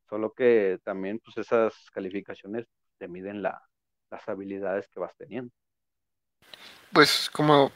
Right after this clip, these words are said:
Speaker 2: lo hemos platicado, el, el compromiso, ¿no? Con, contigo, con la escuela, pues, si es,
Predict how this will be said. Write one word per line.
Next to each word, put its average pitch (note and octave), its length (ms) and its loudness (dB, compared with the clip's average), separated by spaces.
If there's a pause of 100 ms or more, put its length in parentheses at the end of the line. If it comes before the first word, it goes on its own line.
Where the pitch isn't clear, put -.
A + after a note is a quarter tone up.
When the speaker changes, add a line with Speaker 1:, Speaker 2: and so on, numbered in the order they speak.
(220)
Speaker 2:
lo D3 160 6
hemos D#3+ 140 6
platicado, D3 460 8
el, B2 200 2
el B2 160 0
compromiso, B2 600 6
¿no? A#2 160 4
Con, G2 360 0
contigo, A2 560 0
con G2 240 4
la F#2+ 40 0
escuela, A#2 440 6
pues, - 160 -2
si - 100 -2
es, - 320 -2